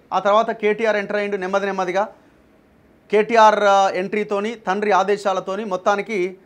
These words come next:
సత్యం రామలింగరాజు కుటుంబ సభ్యులైన శ్రీధర్ గాదిరాజు and ఈ క్వాంటెల్ అనే కంపెనీ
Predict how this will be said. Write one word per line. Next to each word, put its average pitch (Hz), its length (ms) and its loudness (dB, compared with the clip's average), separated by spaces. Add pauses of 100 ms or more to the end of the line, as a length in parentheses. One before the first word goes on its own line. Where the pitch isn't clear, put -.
(200)
సత్యం 254 320 -2
రామలింగరాజు 220 720 0
కుటుంబ 208 380 -6
సభ్యులైన 185 600 -2 (200)
శ్రీధర్ 214 320 -2
గాదిరాజు 180 640 0 (560)
and 185 160 -4
ఈ 175 120 -2
క్వాంటెల్ 214 440 0
అనే 202 180 0
కంపెనీ 180 520 -6